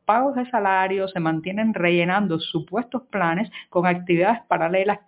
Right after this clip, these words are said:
cuya incidencia en el consumo, en el mercado, en el comercio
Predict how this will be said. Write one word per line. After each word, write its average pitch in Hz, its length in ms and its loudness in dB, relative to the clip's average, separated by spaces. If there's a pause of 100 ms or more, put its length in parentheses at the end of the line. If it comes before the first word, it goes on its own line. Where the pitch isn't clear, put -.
cuya 160 280 2
incidencia 151 840 -2 (340)
en 160 160 2
el 151 180 2
consumo, 185 800 0
en 143 140 -4
el 139 100 -4
mercado, 175 760 0
en 170 140 -2
el 143 140 -4
comercio 269 560 -2